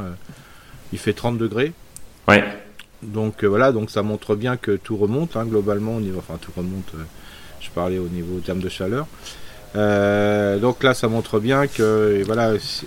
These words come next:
Speaker 1: on ne pourra pas, euh, je veux dire, survivre, je dirais, à ces situations si la trame verte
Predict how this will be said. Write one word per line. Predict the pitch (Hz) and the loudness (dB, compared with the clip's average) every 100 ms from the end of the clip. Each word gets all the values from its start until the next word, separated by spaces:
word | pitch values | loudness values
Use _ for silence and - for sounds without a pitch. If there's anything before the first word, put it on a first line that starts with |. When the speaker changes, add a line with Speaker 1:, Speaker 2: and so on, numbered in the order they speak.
| 90 | -4
Speaker 1:
on | 107 | 0
ne | 117 | 2
pourra | 110 123 110 110 | 2 0 2 2
pas, | - 120 117 117 | 4 2 4 2
euh, | 113 98 95 92 92 | 2 0 0 0 -2
je | 92 | -2
veux | 95 | 0
dire, | 107 107 | 2 0
survivre, | 101 - - 113 101 117 131 107 101 | -2 -8 -4 -4 -2 -2 0 0 -2
je | 95 | -2
dirais, | 101 104 110 107 104 | -2 0 2 2 0
à | |
ces | 95 92 | -2 -8
situations | - 95 101 95 135 143 - - - - - - | -8 -4 -2 0 -2 -4 -6 -16 -16 -12 -12 -6
si | - 113 | -2 0
la | 110 | -2
trame | 104 - 104 | -4 -6 -4
verte | 98 151 - - | 0 -2 -2 -8